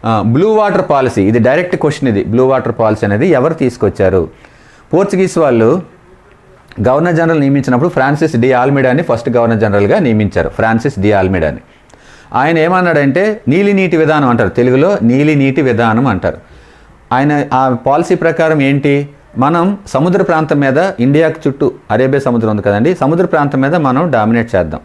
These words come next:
మనం వాళ్ళ రాజ్య వ్యవహారాల్లో తలదూర్చొద్దు, వేరే దేశాలు వ్యాపారానికి ఇండియాలోకి రాకుండా మనం ఆపుకొని మనమే వ్యాపారం చేసుకుందాము అనేది బ్లూ వాటర్ పాలసీ. ఆ తర్వాత వచ్చిన అల్బుకెర్కి ఏం చేశాడంటే అది, దాన్ని రద్దు చేసేశాడు.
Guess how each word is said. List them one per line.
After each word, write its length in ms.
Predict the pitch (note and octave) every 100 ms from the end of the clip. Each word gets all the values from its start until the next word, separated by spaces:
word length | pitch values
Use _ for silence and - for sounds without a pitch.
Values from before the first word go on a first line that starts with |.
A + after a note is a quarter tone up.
| _ _ _ - - - - -
మనం 300 | B2+ D#3+ G3 - -
వాళ్ళ 240 | A2 B2 C3+
రాజ్య 300 | B2+ C#3 D3
వ్యవహారాల్లో 460 | C#3 C3+ C3 C#3
తలదూర్చొద్దు, 720 | F3+ A#2 A#2 A2+ G#2+ F2+ D2+ - - - _ _ - - -
వేరే 500 | B2 F3+ G#3 G#3 - - _ -
దేశాలు 420 | B2+ D#3+ F3+ E3+
వ్యాపారానికి 720 | E3 D3 C3+ C#3+ E3 D#3+ D3 B2+
ఇండియాలోకి 360 | C#3+ D3+ C#3
రాకుండా 400 | B2+ B2+ C#3 F3
మనం 200 | F3 C3+
ఆపుకొని 400 | B2 B2 C3+ E3+
మనమే 340 | F3 D3 F3+ F#3+
వ్యాపారం 440 | C#3 C3+ D3 C#3+
చేసుకుందాము 680 | A#2+ A2+ A2 G2+ G2+ F#2+ F2+ - - - -
అనేది 280 | C3 C3 E3+
బ్లూ 200 | A#2+ B2
వాటర్ 280 | A#2 - -
పాలసీ. 300 | F2+ E2 - - - - - -
ఆ 80 | C#3
తర్వాత 440 | D3+ E3 G#3+ G3
వచ్చిన 220 | G3 F3+
అల్బుకెర్కి 800 | C#3+ B2+ C#3 F3+ G3+ G3 E3 D#3+
ఏం 160 | D3+ C3
చేశాడంటే 760 | B2 A#2+ G#2 G2+ G2 F#3 G#3+ A2+
అది, 240 | G#2+ A#2+
దాన్ని 260 | G#2+ A#2+ A#2+
రద్దు 160 | B2
చేసేశాడు. 500 | D3 B2 A2 G2 C#2